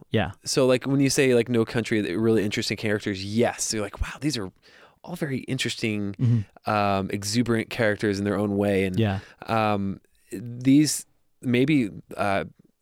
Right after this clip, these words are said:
Speaker 2: more reserved, especially Chris Pine's character. He wasn't, like, this, like, super memorable personality, but
Speaker 1: Yeah.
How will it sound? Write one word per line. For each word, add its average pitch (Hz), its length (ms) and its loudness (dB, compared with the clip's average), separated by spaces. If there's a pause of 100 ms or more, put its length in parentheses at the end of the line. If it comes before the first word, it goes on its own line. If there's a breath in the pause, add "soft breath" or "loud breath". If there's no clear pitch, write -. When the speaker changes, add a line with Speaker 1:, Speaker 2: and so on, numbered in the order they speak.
Speaker 2:
more 117 280 2
reserved, 104 420 2
especially - 360 -2
Chris - 200 -4
Pine's 98 300 -4
character. 87 320 -2
He 98 80 0
wasn't, 117 240 -4
like, 95 320 -6
this, - 280 -6
like, 98 260 -2
super 101 240 -4
memorable 98 480 0
personality, 92 840 -4
but 120 120 2
Speaker 1:
Yeah. 107 200 0